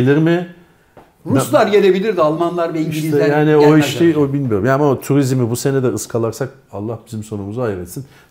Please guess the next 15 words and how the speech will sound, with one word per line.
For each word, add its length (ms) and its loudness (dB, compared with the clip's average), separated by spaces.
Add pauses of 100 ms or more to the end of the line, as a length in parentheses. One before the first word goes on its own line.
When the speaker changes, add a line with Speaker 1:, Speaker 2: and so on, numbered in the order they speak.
Speaker 1:
Turizm 300 -2
hizmet 380 -4
sektörü 420 -6
bizim 320 -10
memleketin 580 -8 (540)
direği 340 2
biliyorsun 400 -6
abi. 180 -12 (160)
Speaker 2:
Evet. 180 -16 (380)
Speaker 1:
Yani 220 -10
en 100 -4
Speaker 2:
Evet. 100 -4
Speaker 1:
önemli 220 -10
sektörlerden 720 -10
biri. 160 -10